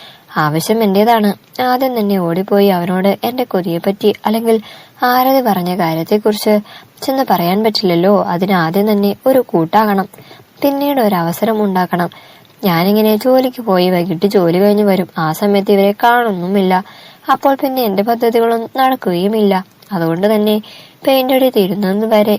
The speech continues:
ലീവ് എടുക്കാമെന്ന് ഞാൻ തീരുമാനിച്ചു. അങ്ങനെ ഞാൻ ലീവ് എടുത്തു. ഞാനും അമ്മയും ജോലിക്ക്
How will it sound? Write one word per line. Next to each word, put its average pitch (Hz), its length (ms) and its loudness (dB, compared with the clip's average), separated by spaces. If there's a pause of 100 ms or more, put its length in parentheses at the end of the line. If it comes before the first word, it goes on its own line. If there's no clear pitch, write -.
(120)
ലീവ് 254 220 2
എടുക്കാമെന്ന് 190 580 -4
ഞാൻ 190 100 -4 (120)
തീരുമാനിച്ചു. 180 640 -4 (760)
അങ്ങനെ 277 260 -2
ഞാൻ 247 160 -2
ലീവ് 170 220 0
എടുത്തു. 214 240 -2 (440)
ഞാനും 262 340 0
അമ്മയും 185 320 -2 (520)
ജോലിക്ക് 165 400 -2